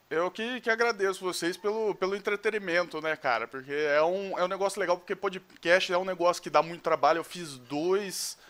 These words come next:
e, e é um negócio que você pega e, e demora muito tempo. Porque, sei lá, você grava em duas horas, beleza. Mas aí tem, sei lá,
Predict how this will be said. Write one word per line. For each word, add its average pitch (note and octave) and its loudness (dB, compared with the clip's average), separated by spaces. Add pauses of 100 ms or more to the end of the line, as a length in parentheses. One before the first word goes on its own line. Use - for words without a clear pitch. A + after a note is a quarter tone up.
(400)
e, E3+ -4
e E3+ 2
é F3 6
um F#3+ 4
negócio F#3 4
que F#3+ -12
você F#3+ 2
pega E3+ 2
e, D#3 -4
e - -12
demora D#3 0
muito F3 -6
tempo. C#3+ 0
Porque, D#3 2
sei F#3 2
lá, D#3 10
você D#3+ 0
grava E3 8
em F3 -6
duas F#3 4
horas, B2+ 6
beleza. D3 2 (320)
Mas D3+ 4
aí G3 6
tem, G#3 4
sei G#3+ 2
lá, F#3 10